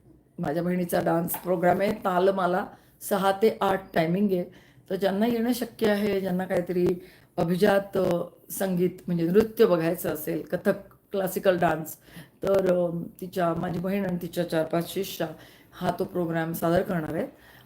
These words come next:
आणि एक गुरु पंडिता रोहिणी भाटे यांची ती,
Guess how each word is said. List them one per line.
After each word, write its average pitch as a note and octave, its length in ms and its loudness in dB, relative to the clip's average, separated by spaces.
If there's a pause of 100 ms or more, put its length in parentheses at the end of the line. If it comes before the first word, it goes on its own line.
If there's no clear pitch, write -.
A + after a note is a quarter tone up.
आणि F3 260 -2
एक F3 180 -6
गुरु F3 400 -2
पंडिता F3 440 -2
रोहिणी F#3 300 2
भाटे F#3+ 320 2
यांची F3+ 520 0
ती, F3+ 420 -4